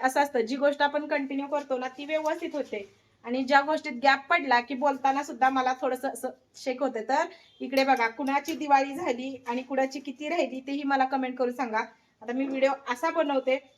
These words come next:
सगळ्यांना पहिल्यांदा तर सॉरी, सॉरी, सॉरी. पण आज म्हटलं, ठीक आहे, मी,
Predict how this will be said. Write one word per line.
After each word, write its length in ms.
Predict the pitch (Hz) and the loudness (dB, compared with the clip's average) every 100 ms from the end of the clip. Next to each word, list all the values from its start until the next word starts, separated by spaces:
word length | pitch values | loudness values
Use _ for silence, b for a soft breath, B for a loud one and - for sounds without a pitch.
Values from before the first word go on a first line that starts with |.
| _ | _
सगळ्यांना 400 | 277 240 247 254 | -4 4 4 4
पहिल्यांदा 440 | 262 302 269 254 247 | 2 2 2 2 2
तर 140 | 254 | 0
सॉरी, 580 | 262 311 277 269 269 262 | -2 4 4 4 0 -6
सॉरी, 440 | 294 269 254 262 | 0 0 0 -6
सॉरी. 400 | 262 311 262 233 233 b b - | 0 2 2 0 -8 b b 2
पण 160 | 262 | 2
आज 320 | 262 254 262 269 | 4 6 6 4
म्हटलं, 280 | 294 262 | 0 2
ठीक 340 | 254 285 302 - | 0 0 -4 0
आहे, 160 | 233 | 0
मी, 340 | 226 240 269 | -2 -4 -4